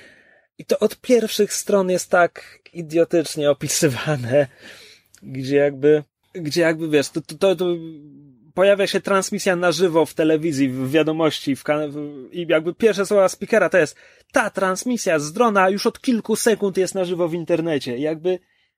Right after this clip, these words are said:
nie, w kilka sekund telewizja nie podejmie tematu, więc to jest jakby pierwsza kompletna bzdura.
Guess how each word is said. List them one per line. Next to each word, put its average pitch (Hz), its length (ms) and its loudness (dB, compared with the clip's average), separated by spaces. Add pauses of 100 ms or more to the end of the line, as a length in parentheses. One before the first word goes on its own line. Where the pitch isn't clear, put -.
(320)
nie, 226 360 4
w - 80 -12
kilka 220 320 0
sekund 185 400 0
telewizja 185 480 2
nie 180 140 0
podejmie 156 480 2
tematu, 120 420 -2
więc 139 180 -6
to 190 60 0
jest 180 100 0
jakby 185 200 0
pierwsza 170 400 0
kompletna 127 500 -4
bzdura. 120 500 2